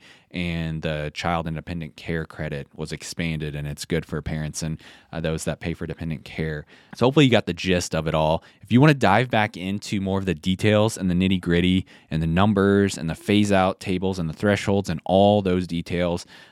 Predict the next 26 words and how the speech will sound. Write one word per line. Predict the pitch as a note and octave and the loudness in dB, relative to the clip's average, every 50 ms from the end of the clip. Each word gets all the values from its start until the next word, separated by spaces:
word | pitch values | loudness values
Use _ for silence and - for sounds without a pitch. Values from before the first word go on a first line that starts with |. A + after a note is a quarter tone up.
| _ - - | _ -8 -2
uh, | E2+ F2 E2+ E2 | 0 0 0 0
don't | D#2+ G#2 G#2 G2+ | 0 0 2 2
worry, | F#2 F2+ F2+ E2+ | 4 2 2 0
I | C#2+ D2 | -2 -4
have | - - - - F#2 F2 E2 D2+ | -8 -8 -4 -2 -2 0 0 -2
it. | C#2+ - - | -6 -8 -10
I | - | -12
have | - - F2+ F2 F#2 | -8 -4 -2 0 0
it | G2 F#2+ | 0 -2
available, | E2+ E2+ E2 D#2+ D#2+ D#2 D2 D#2+ D#2 D#2 D#2 _ - - - _ - | 0 -2 -2 0 -2 -2 -2 -2 -2 -2 -4 _ -14 -20 -20 _ -8
um, | E2 F2 E2+ E2 D#2 | -4 -2 -2 -2 -2
for | - F2+ | -2 0
you | E2+ E2+ | 0 0
to | F2+ | 0
reference. | E2+ E2+ E2 D#2+ - E2+ E2 E2 D#2+ - - | 2 0 0 0 0 -2 -2 -2 -2 -6 -6
Um, | - D#2+ D#2 D2 D#2 D2+ D2 - | -6 -6 -6 -4 -6 -8 -8 -8
I'll, | - D#2+ F2+ F2 D2+ | -4 -2 0 0 0
I'll | - F2 E2+ | 0 -2 -2
plug | - - F2+ E2 D#2+ | -2 -2 -4 -2 -2
in | E2 D#2+ | -2 -4
the | D2+ | -4
blog | D2 D#2 D#2 D#2 D#2+ D#2+ | -2 0 2 2 2 2
article | E2 D#2 D2+ - - D#2+ D2+ | 0 -2 -4 -4 -6 -6 -4
that | D2+ D2+ | -4 -4
I | D2+ | -4
wrote, | D2+ D#2 D#2 D#2 D#2 - | -4 -4 -2 -4 -4 -6